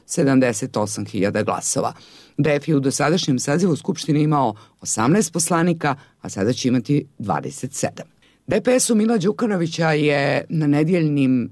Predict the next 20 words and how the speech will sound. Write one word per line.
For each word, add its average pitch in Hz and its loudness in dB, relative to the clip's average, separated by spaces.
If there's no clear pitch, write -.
izborima 143 0
povjerenje 160 0
otkazalo 139 0
najviše 196 2
birača 139 0
iz 139 0
dva 147 0
najveća 110 0
crnogorska 113 0
grada. 104 -2
U - 0
Podgorici 151 0
gotovo 131 0
sedam 139 0
hiljada 110 -2
glasova 131 0
u 107 2
odnosu 107 -4
na 98 -4
prethodne 147 0